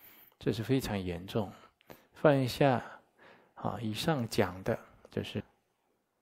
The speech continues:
这个，这样的舍法，还有五种无间地狱的罪。啊，这个有的时候啊，就是觉得说，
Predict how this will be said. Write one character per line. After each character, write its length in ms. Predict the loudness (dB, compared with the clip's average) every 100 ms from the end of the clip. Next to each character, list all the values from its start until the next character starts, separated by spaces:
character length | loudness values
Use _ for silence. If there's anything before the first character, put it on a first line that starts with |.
| _ -4
这 160 | -2
个， 200 | 0 -2 -4 -12 -20 _ _ -20 -10
这 160 | 2 4
样 160 | 4
的 320 | 4 2 2 -2 -10 -16 -20 -20 -20 -18 -14 -4
舍 340 | 4 8 8
法， 320 | 6 0 0
还 200 | -2 0
有 140 | 2 2
五 260 | 2 2
种 260 | 2 0 -4 -8
无 180 | -4 -2
间 320 | 4 6 4
地 140 | 0 0
狱 180 | 0 -2
的 140 | -4
罪。 340 | -2 0 0 -2 -16 _ _ -20 _ _ 0
啊， 180 | 2
这 160 | 2 2
个 100 | 2
有 160 | 2 2
的 100 | 0
时 200 | 0 -2
候 240 | 2 4
啊， 200 | 2 0 -12 _ _ _ _ _ _ _ _ _ _ -20 _ -2
就 120 | 2
是 100 | 2
觉 200 | 2 0
得 140 | 2 2
说， 420 | 4 4 4